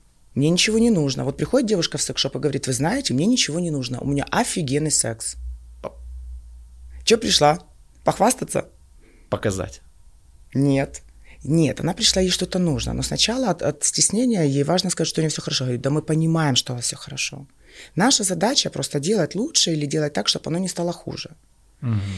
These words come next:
Speaker 1: И вот через пять-семь минут она уже спускает пар и потом начинает интересоваться чем-то. А вначале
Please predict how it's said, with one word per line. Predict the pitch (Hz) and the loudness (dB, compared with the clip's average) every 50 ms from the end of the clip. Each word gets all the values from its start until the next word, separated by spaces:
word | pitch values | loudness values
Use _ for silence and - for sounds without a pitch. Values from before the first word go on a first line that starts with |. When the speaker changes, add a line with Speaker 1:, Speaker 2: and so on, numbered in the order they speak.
| 98 104 104 - | -8 -10 -8 -6
Speaker 1:
И | - | -6
вот | 123 - 131 - - | -4 -4 -4 -4 -2
через | - 156 151 - | -2 0 0 0
пять-семь | - - 196 226 262 254 - - 170 160 | 2 4 4 4 4 2 2 2 2 4
минут | 151 143 147 180 208 - | 2 2 0 0 0 0
она | 156 143 139 | 0 0 0
уже | 139 127 131 | 0 -2 -2
спускает | - - - - - 143 135 135 - - | -4 -4 -4 -4 -2 0 0 0 0 0
пар | - 185 226 220 | 0 0 2 2
и | 190 | 0
потом | 143 - - - - 160 175 | -2 -6 -6 -4 -2 -2 0
начинает | 160 151 - - 143 147 143 143 - 139 | 0 -2 -2 0 0 0 0 0 -2 -4
интересоваться | 127 - 139 131 135 - - 135 120 113 110 - - | -4 -4 -2 -2 -2 -4 -4 -4 -6 -6 -6 -4 -4
чем-то. | - - - - - - - 143 | -4 -4 -4 -6 -10 -12 -12 -14
А | 139 | -12
вначале | 139 143 151 - - 240 247 233 214 202 | -12 -6 -4 -4 -4 -2 -4 -6 -8 -8